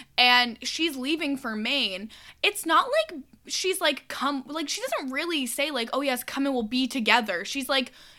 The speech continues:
"If you had met me first, would you have made a move on me?" Like, she, she's not like, "Oh, yes, come to Maine and we'll be together and it will be great." And, but he's kind of put it in his mind that he had an open invitation and he could have just gone with her and they would have been together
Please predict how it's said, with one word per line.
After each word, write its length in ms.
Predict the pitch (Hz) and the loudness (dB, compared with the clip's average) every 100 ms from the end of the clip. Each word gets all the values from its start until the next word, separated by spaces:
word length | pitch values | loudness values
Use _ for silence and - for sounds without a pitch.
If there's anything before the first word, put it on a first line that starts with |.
| _ | _
"If 220 | 285 403 349 | 6 6 4
you 160 | 349 | 2
had 180 | 320 302 | 2 2
met 200 | 285 285 | 2 2
me 180 | 277 262 | 0 -4
first, 560 | - 269 226 214 - - _ - | -2 -2 -2 -4 -10 -18 _ -8
would 300 | 220 254 233 | 0 0 0
you 120 | 247 | -2
have 220 | 240 240 | -2 -2
made 240 | 233 226 226 | -2 -2 -2
a 60 | |
move 260 | 214 226 214 | -2 -4 -4
on 220 | 185 185 | -6 -6
me?" 260 | 175 - - - 285 | -12 -14 -16 -18 -8
Like, 200 | 294 302 | 2 2
she, 360 | - - - 254 - | 2 -6 -8 -14 -10
she's 260 | 285 349 330 | -6 -2 0
not 160 | 403 | 0
like, 120 | 381 - | 0 2
"Oh, 100 | 269 | 2
yes, 240 | 320 311 | 2 0
come 280 | - - 277 | -2 -2 -2
to 100 | 285 | 0
Maine 240 | 262 240 240 | 0 0 -2
and 100 | 226 | -4
we'll 120 | 214 | -4
be 180 | 220 220 | -4 -6
together 420 | 220 208 208 202 | 0 0 0 -2
and 80 | 196 | -2
it 60 | |
will 80 | 196 | -4
be 100 | 196 196 | -6 -6
great." 500 | 214 208 113 - _ - | -2 0 0 -8 _ 0
And, 340 | 233 226 220 - - - _ | 2 2 -2 -8 -18 -20 _
but 120 | 269 | 2
he's 300 | 269 302 320 | 4 4 2
kind 180 | - 302 | 2 0
of 140 | 262 | 0
put 140 | - 285 | 2 4
it 120 | 254 | 6
in 80 | 247 | 6
his 200 | 240 214 | 2 4
mind 280 | 226 226 214 | 4 4 4
that 100 | 208 | 0
he 200 | 262 254 | -2 0
had 260 | 233 240 226 | 4 4 2
an 120 | 240 | 0
open 240 | 214 226 | 0 0
invitation 540 | 220 208 226 214 214 190 | -2 -2 -2 -2 -2 -4
and 100 | 220 | -2
he 120 | 214 | -4
could 160 | 240 | -2
have 100 | 220 | -2
just 220 | 208 214 214 | -2 -4 -2
gone 180 | 196 | -2
with 160 | 196 190 | -2 -4
her 260 | 214 180 175 | -2 -2 -2
and 220 | 190 196 | -2 -2
they 60 | |
would 160 | 202 202 | 0 0
have 80 | 202 | 0
been 120 | 196 | -2
together 600 | 202 190 190 185 180 208 | -2 0 0 -2 -6 -8